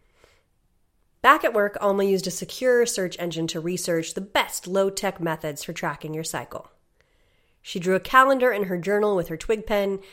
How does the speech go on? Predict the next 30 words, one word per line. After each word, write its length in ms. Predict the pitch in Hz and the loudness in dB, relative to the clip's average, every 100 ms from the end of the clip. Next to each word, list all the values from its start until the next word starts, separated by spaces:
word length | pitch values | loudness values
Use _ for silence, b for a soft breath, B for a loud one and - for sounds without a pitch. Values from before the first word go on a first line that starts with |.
| B | B
using 320 | 196 196 190 | -4 0 0
her 120 | 190 180 | 0 -2
phone 360 | - 311 294 | 2 2 2
case 360 | - 180 170 165 | -2 -2 -2 -4
as 180 | 190 170 | -8 -10
a 60 | |
straight 280 | - 170 160 | -8 -6 -6
edge. 380 | 139 127 - - _ _ _ _ _ _ _ _ _ _ _ _ _ _ _ _ _ _ _ _ _ _ _ _ _ _ _ _ _ _ _ _ _ _ | -8 -12 -14 -16 _ _ _ _ _ _ _ _ _ _ _ _ _ _ _ _ _ _ _ _ _ _ _ _ _ _ _ _ _ _ _ _ _ _
In 80 | 247 | 0
the 80 | 254 | 2
spirit 320 | - 403 277 | 2 2 2
of 100 | 220 | 2
checking 320 | 262 233 214 | 2 4 4
out 140 | 190 | 2
the 80 | - | -2
competition, 720 | - 175 165 - - 208 185 175 B _ | -8 -8 -6 -4 -2 -2 -2 -6 B _
she 200 | - - | -8 2
opened 300 | 233 240 214 | 4 4 2
up 120 | 208 | 2
the 100 | 196 | 2
app 200 | 185 180 | 2 0
Joanna 320 | 185 170 165 | -2 0 0
recommended 600 | 160 160 160 170 170 170 - | -2 -2 -4 -4 -4 -6 -8
and 140 | 180 | -10
started 380 | - 208 196 180 | -2 0 0 0
filling 320 | - 311 262 | 2 4 4
it 100 | 240 | 2
with 160 | 170 165 | -2 -2
fake 360 | - 185 160 | -2 -2 0
data. 360 | 165 135 - | -2 -2 -6